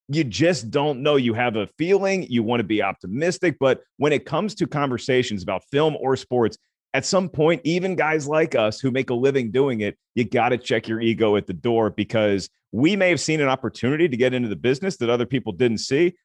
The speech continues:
but everyone has a right to their own opinion. And that's something that I like reminding folks of.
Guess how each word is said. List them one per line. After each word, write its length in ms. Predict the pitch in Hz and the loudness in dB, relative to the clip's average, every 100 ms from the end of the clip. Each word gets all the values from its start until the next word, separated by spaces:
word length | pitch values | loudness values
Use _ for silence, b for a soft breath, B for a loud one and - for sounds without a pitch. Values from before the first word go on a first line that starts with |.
| - | -2
but 180 | 131 - | -2 0
everyone 540 | 160 190 165 165 160 | 0 2 2 2 0
has 320 | 127 123 135 127 | -2 -2 0 2
a 20 | |
right 180 | 135 135 | 0 2
to 100 | 127 | 0
their 140 | 117 | 0
own 160 | 123 120 | -2 -4
opinion. 480 | - 202 233 139 | -2 0 2 0
And 140 | 131 147 | 0 0
that's 160 | 185 | 0
something 320 | 202 190 190 151 | -2 -4 -4 -2
that 80 | |
I 60 | 151 | 0
like 180 | 165 180 | 0 0
reminding 520 | 180 156 240 285 - | -2 0 2 2 0
folks 340 | - 110 - | 0 0 0
of. 180 | 98 71 | -6 -6